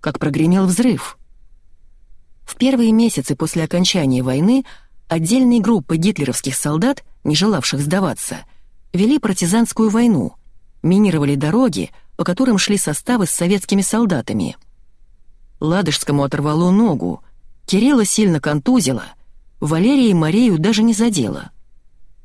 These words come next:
«Хорошо, везение», — подскочила Томочка. «Ты не поняла», — покачал головой Олег. Естественно, все оказались в госпитале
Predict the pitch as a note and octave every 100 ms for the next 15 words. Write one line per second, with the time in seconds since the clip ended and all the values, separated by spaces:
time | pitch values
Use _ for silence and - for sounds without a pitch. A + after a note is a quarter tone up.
0 | - - - - - A3 A#3+ C#4+ C#4+ G#3
1 | B3+ A#3 E3+ G#2+ F2+ - - - - -
2 | D3 - C#3+ D#3 C#3+ G3+ D#3 F#2+ - -
3 | - - - - - - - - C3 B2+
4 | C#3+ D#3+ F3 F#3 - - - - - -
5 | C#3+ C#3 - D#3 C#3+ D3 C#3+ D3 D3+ D3+
6 | - - - - - - - - - D#3
7 | E3 - F3 - B3+ F#3+ - D#3 F3+ D3
8 | E3 E3 D3+ C#3 D#3+ C4 - - A2 F#2